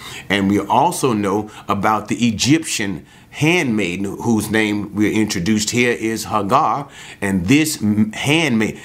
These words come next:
lit-, when you say handmaiden, we mean literally slave, guys, a slave. And we remember that when Abram, when he had first gotten into the land, that's in Genesis chapter twelve and in the issues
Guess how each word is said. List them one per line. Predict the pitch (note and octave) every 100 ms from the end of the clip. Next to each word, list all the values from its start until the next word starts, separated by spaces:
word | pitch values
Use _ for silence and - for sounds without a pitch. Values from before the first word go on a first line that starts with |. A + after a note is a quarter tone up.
| -
lit-, | F#2 C3 -
when | A2
you | A#2
say | A#2 G#2
handmaiden, | A2 C3+ B2 A#2+ B2 G#2+
we | G2+
mean | G#2+ G2
literally | G2 A2 G2+ F#2+
slave, | - G#2 G#2 D#2 C2 C#2+
guys, | D#2 A1 - - - -
a | F#2
slave. | - A#2+ E2+ B1+ - - - - -
And | G2
we | A2
remember | C3 A#2 A2 D#3 F3 A#2
that | G#2 F#2+
when | G2 G2 F#2+ - - - - - - -
Abram, | B2 D3+ F#3 G2 E2 F2+
when | A2 G#2+
he | G#2
had | E2
first | - B2+ C#3+
gotten | A#2 C#3 C#3
into | C3 D#3
the | D3+
land, | D3 D3+ A2+ F2 G#2 A2 - -
that's | F2 G2 A2
in | E2
Genesis | G2+ G#2 G#2
chapter | F#2+ G#2 F#2+ F#2+
twelve | - A#2 A#2 A#2 A2+ - -
and | A2+ A2+ A2
in | G#2+
the | G#2 G#2+
issues | G#2+ A2 G2